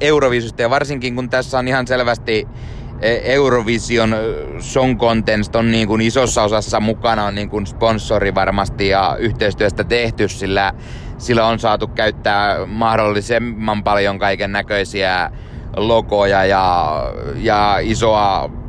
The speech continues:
esitystä ja hallia ja, ja olihan mukana tommosissa pienissä rooleissa näitä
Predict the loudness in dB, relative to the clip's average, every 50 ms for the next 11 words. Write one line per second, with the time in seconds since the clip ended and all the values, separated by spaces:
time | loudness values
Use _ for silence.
0 | -14 -14 -10 -4 -2 0 0 0 0 -2 -2 -2 -2 -4 -2 0 0 2 4 4
1 | 2 2 2 2 2 4 2 2 2 2 2 4 4 4 2 2 0 -2 -4 -8
2 | -10 -10 -10 -10 -10 -10 -10 -10 -10 -8 -8 -4 0 2 4 4 4 4 2 2
3 | 0 -2 0 0 0 2 4 2 2 2 0 -2 -6 -8 -8 -10 -10 -12 -12 -6
4 | -2 0 2 2 2 0 0 2 2 2 2 2 2 0 0 2 4 4 4 4
5 | 4 4 2 0 0 0 0 0 2 0 0 2 2 2 2 0